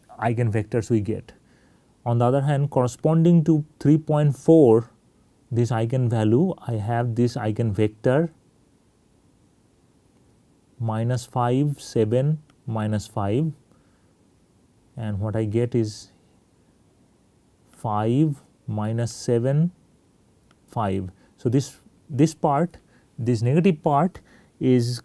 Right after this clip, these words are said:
coming into the, uh, fact that you have this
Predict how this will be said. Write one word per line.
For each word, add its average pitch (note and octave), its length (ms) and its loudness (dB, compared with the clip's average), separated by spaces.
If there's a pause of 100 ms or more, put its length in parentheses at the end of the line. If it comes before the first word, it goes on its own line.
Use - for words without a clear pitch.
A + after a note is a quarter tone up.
coming C#3 380 0
into C3 420 -2
the, B2 340 0 (300)
uh, G#2+ 300 -2
fact A#2 460 -4
that A2+ 340 0 (360)
you A2+ 180 2
have A2+ 420 -2
this A2 380 0